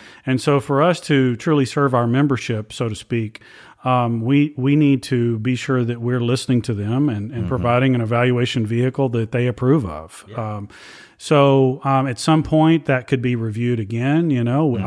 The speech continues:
Speaker 2: Mm-hmm.
Speaker 1: could foresee a day in the future where the four A directors say, "Hey, we, we want that
Speaker 2: We're
Speaker 1: system too. We're
Speaker 2: Yeah.
Speaker 1: ready for that.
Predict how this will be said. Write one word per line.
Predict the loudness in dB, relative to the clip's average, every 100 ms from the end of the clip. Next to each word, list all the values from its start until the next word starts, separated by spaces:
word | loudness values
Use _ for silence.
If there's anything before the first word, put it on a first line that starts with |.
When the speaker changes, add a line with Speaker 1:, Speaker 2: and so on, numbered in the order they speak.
| -2
Speaker 2:
Mm-hmm. | 0
Speaker 1:
could | -2 -2
foresee | -6 -2 0
a | 0
day | 0 2 4 4 2 -2 -8
in | -4 -2
the | -2
future | 0 -2 0 -2
where | 0 -2
the | -4
four | -4 -2 2 2
A | 2
directors | 2 0 0 -6 -2
say, | -2 -2
"Hey, | 0 0 0
we, | 0 -2
we | -2 -2 0
want | 0 -2 -2
that | -6 -6
Speaker 2:
We're | -8 -8
Speaker 1:
system | -6 -6 -8
too. | 0 0 2
We're | 2 2
Speaker 2:
Yeah. | 4
Speaker 1:
ready | 4 4 2
for | 0 -2
that. | -2 -4 -6